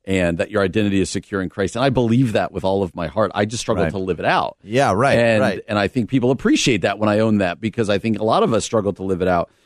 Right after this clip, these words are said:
Speaker 1: And I just think it's a slow,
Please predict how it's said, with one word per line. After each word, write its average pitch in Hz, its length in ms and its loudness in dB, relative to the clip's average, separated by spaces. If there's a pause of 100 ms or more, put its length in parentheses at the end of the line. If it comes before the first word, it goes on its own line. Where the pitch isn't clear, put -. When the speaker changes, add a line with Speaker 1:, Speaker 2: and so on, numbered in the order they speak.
(240)
Speaker 1:
And 123 120 0
I 120 60 2
just 147 320 0
think 139 180 0
it's 123 240 -6
a 98 120 0
slow, 113 1200 2